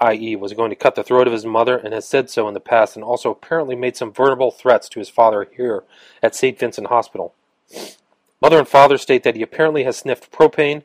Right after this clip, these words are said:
glue, gasoline, and almost any other drug that is possible,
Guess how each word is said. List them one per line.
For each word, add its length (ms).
glue, 420
gasoline, 580
and 120
almost 260
any 180
other 200
drug 260
that 140
is 100
possible, 480